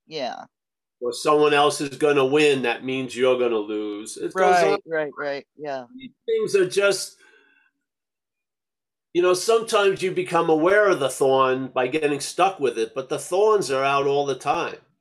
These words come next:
Speaker 1: Right.
Speaker 2: This is sort of like you have a beater truck that no one would want, you misplace it and immediately think someone stole it.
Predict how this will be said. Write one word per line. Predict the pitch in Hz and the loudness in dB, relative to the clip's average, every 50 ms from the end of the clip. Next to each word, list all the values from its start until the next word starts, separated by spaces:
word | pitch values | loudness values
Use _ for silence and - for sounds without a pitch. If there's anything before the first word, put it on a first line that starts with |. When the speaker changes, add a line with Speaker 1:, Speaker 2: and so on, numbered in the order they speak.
| _ _ _ _ _ - - | _ _ _ _ _ -8 0
Speaker 1:
Right. | 196 277 | 2 2
Speaker 2:
This | 381 - | 2 2
is | 190 - - - - _ _ _ _ _ _ | -2 -4 -4 -10 -14 _ _ _ _ _ _
sort | 175 170 165 | -4 -2 -2
of | 160 151 | 0 0
like | 151 156 156 160 156 - - _ - _ _ | 0 0 0 -2 -4 -8 -14 _ -20 _ _
you | 143 160 151 | -2 0 2
have | 175 165 160 165 | 2 2 2 2
a | 160 135 | -2 -2
beater | - - 170 185 196 180 180 151 - | -4 -6 -4 -2 0 2 2 0 0
truck | - - - 160 180 185 180 - | -2 -2 0 2 2 2 2 0
that | 151 127 120 139 | -2 -4 0 2
no | 156 170 175 | 2 4 4
one | 170 165 160 156 | 4 2 2 2
would | 147 135 123 | 0 -2 -2
want, | 127 139 156 170 175 170 160 143 - - _ _ _ _ _ _ _ | 0 2 4 4 4 4 2 0 -4 -12 _ _ _ _ _ _ _
you | 135 147 156 | -2 0 0
misplace | 165 170 151 - - - - 156 170 190 185 - 180 | 2 0 0 -2 -4 -2 2 2 2 2 2 0 0
it | 160 - - | -2 -2 -2
and | 143 143 147 | -4 -2 -2
immediately | 143 147 151 156 160 170 165 165 160 156 | -2 0 0 2 2 2 2 0 0 -2
think | 147 - 165 156 151 | -2 -2 -2 -2 -2
someone | - - 156 151 160 156 143 | 0 2 2 4 4 2 0
stole | 143 - - - 147 156 143 - | -2 -6 -4 -2 0 0 0 0
it. | - - | -4 -10